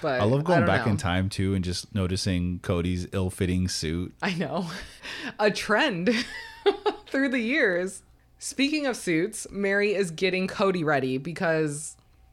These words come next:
Speaker 1: you know, he just can't do it himself. Just could never put on that jacket.
Speaker 2: No, he's getting ready in the part of the house that's the most quiet.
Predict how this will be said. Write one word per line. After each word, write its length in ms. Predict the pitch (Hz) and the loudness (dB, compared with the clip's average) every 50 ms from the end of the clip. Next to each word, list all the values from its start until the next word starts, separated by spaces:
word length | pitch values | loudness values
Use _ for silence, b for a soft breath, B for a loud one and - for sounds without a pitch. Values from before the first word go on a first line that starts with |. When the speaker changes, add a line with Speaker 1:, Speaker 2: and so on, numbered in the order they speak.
| - | -10
Speaker 1:
you 100 | - 175 | -6 -4
know, 160 | 175 175 165 160 | -2 0 -2 -2
he 120 | 151 202 | -2 -2
just 160 | 185 196 190 | -2 -2 0
can't 200 | - 208 190 175 | 0 -2 0 0
do 60 | 170 | 2
it 40 | 170 | 0
himself. 460 | 170 165 165 - 123 76 - - - - | 0 0 0 -2 -2 -4 -4 -8 -14 -12
Just 200 | 185 165 160 - | -10 -10 -10 -4
could 120 | - 214 190 | -2 -2 0
never 240 | 190 180 175 180 | 2 2 2 2
put 140 | 170 - 190 | 0 0 0
on 160 | 165 160 160 | 0 2 2
that 180 | 156 151 139 123 | 2 0 0 0
jacket. 440 | 143 123 82 - - - 82 - - - _ | 0 -2 -2 -4 -6 -10 -12 -12 -16 -12 _
Speaker 2:
No, 200 | - 98 92 - | 0 0 0 0
he's 240 | - 92 104 107 127 | 0 0 0 2 4
getting 260 | 143 160 170 175 156 | 4 4 4 4 6
ready 460 | 135 139 147 131 98 90 85 82 92 - b b b b b b b b _ _ _ _ _ _ _ | 6 6 6 6 4 4 4 2 0 -2 b b b b b b b b _ _ _ _ _ _ _
in 220 | - 113 113 110 104 | 0 2 4 4 4
the 80 | 107 | 2
part 280 | 104 - 117 113 113 117 | 2 4 4 4 6 6
of 60 | 107 | 4
the 100 | 101 95 | 4 2
house 340 | - 110 107 107 104 101 - | 2 2 2 4 2 2 2
that's 200 | - 92 87 - | 2 0 0 0
the 80 | - 101 | -2 0
most 300 | 90 87 85 82 - - | 0 2 2 0 -2 -4
quiet. 480 | - - 95 82 67 - - 60 - | -2 -2 -2 0 -2 -4 -8 -12 -14